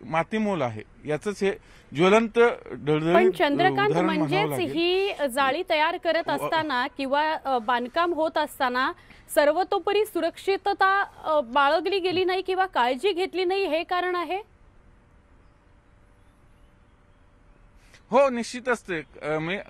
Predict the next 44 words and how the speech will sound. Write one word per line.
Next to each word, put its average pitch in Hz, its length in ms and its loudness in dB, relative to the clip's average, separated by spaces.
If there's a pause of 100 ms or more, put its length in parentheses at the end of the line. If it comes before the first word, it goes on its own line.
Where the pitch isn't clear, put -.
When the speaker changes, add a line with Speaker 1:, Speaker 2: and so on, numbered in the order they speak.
(120)
Speaker 1:
कामगारांशी 190 640 0
रात्री 190 280 0
आम्ही 185 260 0
बोलण्याचा 170 380 -4
प्रयत्न 180 280 -4
Speaker 2:
हम्म. 240 140 -2
Speaker 1:
केला 147 160 -4
होता. 165 220 -6
त्या-, 160 260 -8
त्यांनी 165 240 -6
सांगितलं 156 440 -4 (640)
की 196 160 2 (360)
ही 175 200 0
जी 214 200 -4
सा-, 175 440 2
अ, 143 120 -2
साईटचं 175 600 0
काम 175 240 2
सुरू 175 160 -4
होतं, 156 140 -2
मी 170 180 -2
जाळी 175 280 8
बांधणं, 208 340 4 (420)
कारण 175 120 0
आपल्याला, 196 580 2
अ, 160 160 2
इथं 170 240 -2
दिसतंय 202 340 0
बघ, 170 120 0
हे 170 140 0
जाळी 175 300 6
बांधायचं 202 420 2
काम 170 240 -2
सुरू 160 240 -6
होतं. 131 240 -6
Speaker 2:
हम्म, 208 320 -8
Speaker 1:
मग 214 220 -4
Speaker 2:
हम्म. 180 120 0
Speaker 1:
याचंच 202 300 2
बेड 196 300 2
तयार 214 160 2
करून 214 240 -8
नंतर 208 320 -4
हे 220 160 0